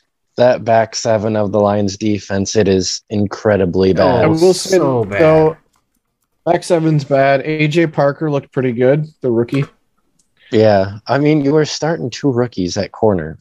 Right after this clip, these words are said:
Speaker 3: Yeah.
Speaker 1: Or not starting, but you had two in the top three or four of your cornerback rotation.
Speaker 2: Mm-hmm.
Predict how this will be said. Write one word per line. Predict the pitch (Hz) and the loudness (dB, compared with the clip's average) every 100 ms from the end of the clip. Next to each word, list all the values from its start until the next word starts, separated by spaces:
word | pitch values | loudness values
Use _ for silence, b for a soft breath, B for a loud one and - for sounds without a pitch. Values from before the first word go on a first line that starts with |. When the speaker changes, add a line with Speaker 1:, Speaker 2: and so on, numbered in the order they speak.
| - | -10
Speaker 3:
Yeah. | 104 95 | -4 0
Speaker 1:
Or | 113 | 2
not | 117 107 | 2 -2
starting, | - 113 107 98 | -4 0 0 0
but | 95 104 | -2 -2
you | 101 | 0
had | 110 104 - | 0 -2 -2
two | - 113 | 0 2
in | 101 98 | 2 -2
the | |
top | 92 - 104 92 _ _ _ _ - | -6 -2 -2 -2 _ _ _ _ -2
three | 113 120 | 2 4
or | 117 | 2
four | 117 113 120 127 127 | 0 0 2 4 2
of | 120 | 2
your | 123 120 110 117 _ _ - | 2 2 0 -6 _ _ -10
cornerback | 120 120 113 120 117 | -6 -2 0 -2 -2
rotation. | 120 117 123 127 - 139 139 | -4 -2 0 0 -2 -10 -8
Speaker 2:
Mm-hmm. | 110 107 104 104 | -6 -6 -6 -8